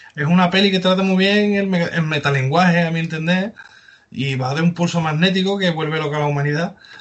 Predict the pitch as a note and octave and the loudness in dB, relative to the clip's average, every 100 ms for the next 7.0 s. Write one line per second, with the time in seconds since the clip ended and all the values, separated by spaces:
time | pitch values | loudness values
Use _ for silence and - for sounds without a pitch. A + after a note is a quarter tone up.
0 | - C#3+ C3 C#3 C#3+ E3 E3 E3+ G3+ D#3+ | -4 -2 0 0 2 2 2 4 4 2
1 | C#3+ D#3+ G3 F3 D3 B2 A2+ C#3 D3 D#3+ | 0 0 0 -2 -2 -4 -4 -2 0 0
2 | D#3 E3+ E3 E3 D#3+ E3+ D#3+ D#3 E3+ G#3+ | 0 -2 0 0 0 0 0 2 2 0
3 | A#3 - C3+ E3 D#3 D#3+ D#3+ D3 E3+ F3 | -4 -8 -6 -4 -2 -2 0 4 4 4
4 | E3 D#3 D3+ D#3+ D#3 D#3 D#3 D#3 C#3+ C#3+ | 2 -4 -4 -4 -6 -6 -6 -4 -6 -6
5 | C3 D3+ E3 E3+ D#3+ D3+ D3+ D3 C#3+ D3+ | -4 0 0 0 -2 -2 -2 -2 -4 -4
6 | C#3+ D#3 C#3+ C#3+ C#3+ C#3+ D#3+ F3 F3+ F#3 | -4 -4 0 2 4 4 2 2 0 -4